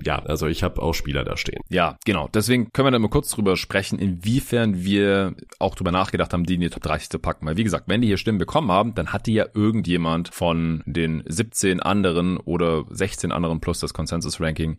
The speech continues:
Speaker 2: in seine Top dreißig gepackt. Anders bekommt natürlich keine Stimmen. Das heißt, selbst die Spieler, die hier auf Platz fünfzig oder drüber, äh, gelandet sind, haben irgendwo in der Top dreißig gestanden. So, auf Platz dreiundfünfzig mit einer Stimme, das heißt, dann hatte irgendjemand auf Platz dreißig, <laughs> ist, äh,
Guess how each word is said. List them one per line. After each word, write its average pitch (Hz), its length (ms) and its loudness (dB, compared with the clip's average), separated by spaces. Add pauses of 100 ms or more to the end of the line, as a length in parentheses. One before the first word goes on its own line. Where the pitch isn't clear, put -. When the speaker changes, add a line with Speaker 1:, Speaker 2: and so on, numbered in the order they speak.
(120)
Speaker 2:
in 92 120 -2
seine 80 180 -2
Top - 120 -6
dreißig 80 240 -2
gepackt. - 320 -8
Anders 78 180 -4
bekommt - 280 -6
natürlich 78 260 -8
keine 73 160 -6
Stimmen. 90 380 -2 (120)
Das 80 120 -6
heißt, 95 180 -2
selbst - 260 -4
die 80 60 -4
Spieler, 78 320 -2
die 73 100 -2
hier 73 180 0
auf 65 160 -6
Platz - 560 -6
fünfzig - 440 -6
oder 76 120 -2
drüber, 76 520 -2
äh, 60 340 -4
gelandet 71 380 -2
sind, 71 320 -6
haben 80 400 -2
irgendwo 120 580 4
in 85 60 0
der 92 100 2
Top 98 140 -2
dreißig - 360 -2
gestanden. - 540 -6
So, 85 480 0
auf 143 200 2
Platz 156 220 2
dreiundfünfzig 135 580 0
mit 95 200 -2
einer 117 200 4
Stimme, 104 220 0
das 87 120 -2
heißt, 95 180 0
dann 87 40 0
hatte 90 120 0
irgendjemand 101 320 0
auf - 100 -4
Platz - 260 -4
dreißig, 104 760 0
<laughs> - 0 -
ist, 87 420 0
äh, 82 280 2